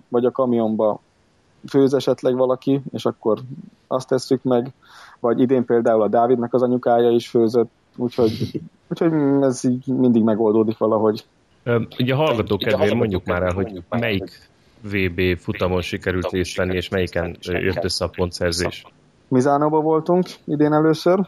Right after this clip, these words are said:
Speaker 1: ott nem sikerült pontot szereznem, sőt, ott sajnos nem sikerült befejeznem a versenyt se. Ez egy nagyon pekkes hétvégén volt nekem. Utána Jerezbe voltunk, ott jött össze a pontszerzés, és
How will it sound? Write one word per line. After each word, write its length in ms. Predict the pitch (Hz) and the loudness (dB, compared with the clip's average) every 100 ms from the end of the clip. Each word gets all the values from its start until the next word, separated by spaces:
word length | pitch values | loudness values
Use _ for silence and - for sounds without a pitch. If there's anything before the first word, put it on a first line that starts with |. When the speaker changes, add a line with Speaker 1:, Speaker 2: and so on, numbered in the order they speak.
| - | -4
Speaker 1:
ott 160 | - 120 | -4 0
nem 160 | 123 117 | 0 0
sikerült 360 | - 131 131 | 0 0 2
pontot 320 | 139 139 147 | 0 0 0
szereznem, 580 | - 147 147 156 175 180 - _ - | 0 2 2 2 0 0 -4 _ -4
sőt, 220 | 123 123 | 0 0
ott 80 | 117 | 0
sajnos 320 | 123 117 113 | 2 0 2
nem 120 | 117 | 0
sikerült 280 | 120 120 113 | 0 2 2
befejeznem 420 | 113 123 107 113 | 2 2 2 2
a 60 | 113 | 2
versenyt 400 | 113 - 131 135 | 2 2 -2 0
se. 280 | 170 175 - - | -2 -2 -8 -4
Ez 120 | 117 | 0
egy 100 | 113 | 2
nagyon 260 | 117 117 | 2 2
pekkes 360 | 117 117 131 120 | 0 -2 -2 0
hétvégén 480 | 131 131 139 143 143 | 0 2 2 2 2
volt 160 | 147 | 0
nekem. 360 | 147 143 170 170 _ _ - | 0 0 0 -2 _ _ -8
Utána 720 | 127 120 117 120 117 113 117 139 - _ - | -2 2 2 2 4 2 0 -6 -16 _ -4
Jerezbe 380 | 127 135 147 151 | 0 2 2 0
voltunk, 520 | 156 160 156 190 185 - _ _ | 2 0 2 0 -2 -8 _ _
ott 220 | 117 120 | -4 -2
jött 200 | 123 113 | 0 0
össze 240 | 120 - 120 | 0 0 -2
a 40 | |
pontszerzés, 880 | - 120 131 147 143 175 208 - - _ _ - | 0 -2 0 0 2 2 0 -2 -14 _ _ 0
és 480 | 131 127 123 - | 4 4 2 -4